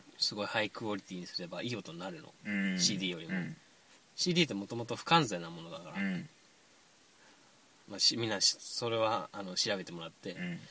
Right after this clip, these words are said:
Speaker 1: それで、アナログってさ、
Speaker 2: うん。
Speaker 1: 別に不完全、完全ないんだけどさ、
Speaker 2: うん。
Speaker 1: だから、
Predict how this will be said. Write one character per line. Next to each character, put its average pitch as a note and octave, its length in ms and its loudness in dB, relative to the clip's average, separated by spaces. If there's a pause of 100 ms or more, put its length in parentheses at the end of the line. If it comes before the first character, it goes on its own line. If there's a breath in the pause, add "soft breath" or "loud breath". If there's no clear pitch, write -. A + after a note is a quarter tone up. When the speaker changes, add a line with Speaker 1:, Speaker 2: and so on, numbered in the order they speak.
(260 loud breath)
Speaker 1:
そ C#3 120 -2
れ C#3+ 60 6
で、 - 40 4
ア C3+ 100 8
ナ F3+ 140 10
ロ A3 140 4
グ G3+ 100 0
っ - 20 -6
て - 160 -4
さ、 B2+ 420 2
Speaker 2:
う G2 400 -6
ん。 - 20 -4
Speaker 1:
別 A#2+ 200 0
に A2+ 60 -2
不 A#2 80 -6
完 D#3 200 6
全、 F2+ 140 -2
完 G#2 220 -2
全 G2+ 180 -2
な A#2 120 2
い A2 60 2
ん F#2 60 -2
だ E2 60 -6
け E2+ 100 -8
ど - 60 -12
さ、 E2+ 240 -8
Speaker 2:
う F#2 40 -4
ん。 E2+ 180 -8
Speaker 1:
だ G#2+ 100 -6
か F#2+ 80 -8
ら、 F2+ 160 -6